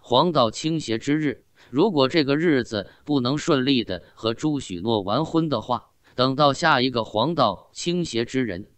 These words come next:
还不知道要等多少年。就这个日子了，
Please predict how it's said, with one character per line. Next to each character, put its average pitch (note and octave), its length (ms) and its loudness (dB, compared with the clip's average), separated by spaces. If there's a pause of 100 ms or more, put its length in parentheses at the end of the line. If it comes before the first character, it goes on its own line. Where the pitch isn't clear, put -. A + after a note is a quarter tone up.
(140)
还 C3 240 0
不 D3 160 -4
知 E3 180 -2
道 B2+ 380 0
要 A2 200 0
等 F2+ 180 -8
多 E3 240 2
少 F#2 240 -8
年。 E2+ 280 -12 (380)
就 F3 180 2
这 D3+ 200 2
个 C3 100 0
日 D3+ 220 0
子 G2+ 100 -8
了， F2 280 -12